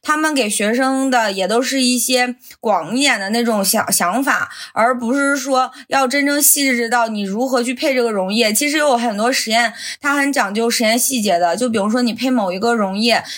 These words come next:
你先溶到一个东西里，再放到另一个东西里，还是先放到这个东西里，再溶到另一个东西里，它都会不一样，都会影响你的实验结果。但是老师们是不知道这些的，但你不可否认这些老师很厉害啊。那这些老师都在干嘛呀？他们也没有闲着呀，他们要四处搜搜的呀。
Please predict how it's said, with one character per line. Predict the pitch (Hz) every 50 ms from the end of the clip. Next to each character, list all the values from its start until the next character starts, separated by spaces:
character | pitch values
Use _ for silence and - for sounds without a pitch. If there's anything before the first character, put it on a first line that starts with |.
| -
你 | - 220
先 | 226 - - 320 320
溶 | 320 285 240 226 240
到 | 254 277 269
一 | 247 226
个 | 233
东 | 226 220 226 240
西 | 226 240
里， | 233 208
再 | 196 - 285 294 277
放 | 277 285 262
到 | 247 233 226
另 | 240 247 233
一 | 220
个 | 214 208
东 | 196 202 202
西 | 202 208
里， | 185 185
还 | 185 196 214 247
是 | 254
先 | - 294 311
放 | 285 320 285
到 | 254
这 | 247 247 277
个 | 262
东 | 240 220 220 220
西 | 214 202
里， |
再 | 202 233 262
溶 | 262 226 214 226
到 | 240
另 | 254 285 302
一 | 277
个 | 233 208
东 | 196 196
西 | 214 208
里， | 180
它 | 180 220 269
都 | 285 294
会 | 302 285
不 | 247 220 220
一 | 220 196 190
样， | 202 196 185 214
都 | 262
会 | 262 294 254
影 | 226 240
响 | 233 220 202
你 | 196
的 | 190
实 | 190 - 190
验 | 180 180
结 | 185 190 185
果。 | 190 202 180 - - - - - - - -
但 | - 339 349
是 | 330 359
老 | 311 240 220
师 | 240 - - 302
们 | 311 302
是 | 302 294
不 | 277 262 302
知 | 277 262 240
道 | 233 226 226
这 | 220 214 226
些 | 196 202 185 180
的， | 175 - - - - -
但 | 359 370
你 | 339 294
不 | 240 277 302
可 | 311 311 320
否 | - 269 208
认 | 214 233 247
这 | 247 285
些 | 277 262
老 | 269 220 208
师 | 214 240 240
很 | 220 190 185
厉 | 202 208
害 | 208 196 190 175
啊。 | 165 160 165 - - - - - - - - -
那 | - 370
这 | - 381 381
些 | 359 359
老 | 320 262
师 | 262 247 262 277 285 277 269 254
都 | - 285 294
在 | 294 294
干 | 277 302 294
嘛 | 262 220 190 185 196
呀？ | 208 202 202
他 | 202 - 294 311
们 | 320 320
也 | 285 240
没 | 233 240
有 | 262 269 254
闲 | 254 - 220 196 214
着 | 220
呀， | 220 214 190 185
他 | 220 254 302
们 | 311 320
要 | 320 311 330
四 | 320 - 320
处 | 269 277 277
搜 | 254 269 277 285 302
搜 | 294 269 214
的 | 196 170
呀。 | 156 123 -